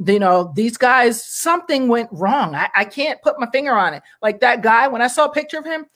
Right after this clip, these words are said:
and I did my little quick assessment, I said, "Ooh, something's wrong with his life <laughs> really bad." Uh, and, and, like, if I would have saw him before he came into the shop, I would have said,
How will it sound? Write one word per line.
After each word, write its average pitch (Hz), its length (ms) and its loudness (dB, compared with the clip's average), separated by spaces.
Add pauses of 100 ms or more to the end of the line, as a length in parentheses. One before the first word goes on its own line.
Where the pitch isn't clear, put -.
(220)
and 220 100 -2
I 247 100 0
did 240 220 -6
my 226 200 -2
little 240 200 0
quick 247 260 -2
assessment, 254 600 -4
I 226 60 -2
said, 226 260 -4
"Ooh, 349 280 0 (180)
something's 180 440 -8
wrong 202 280 4
with 151 100 -4
his 202 200 4
life 151 380 -4
<laughs> - 60 -20
really 233 300 4
bad." 147 340 -2 (360)
Uh, 185 300 4 (120)
and, 208 220 0
and, 226 240 -4
like, 220 220 -2 (220)
if 254 100 4
I 381 120 6
would 403 120 4
have 320 80 -4
saw 302 260 2
him 294 300 -2
before 226 300 2
he 269 80 -2
came 226 280 -2
into 226 200 -4
the 190 100 -4
shop, 214 320 0
I 214 80 -2
would 220 80 -2
have 220 80 -2
said, 220 160 -2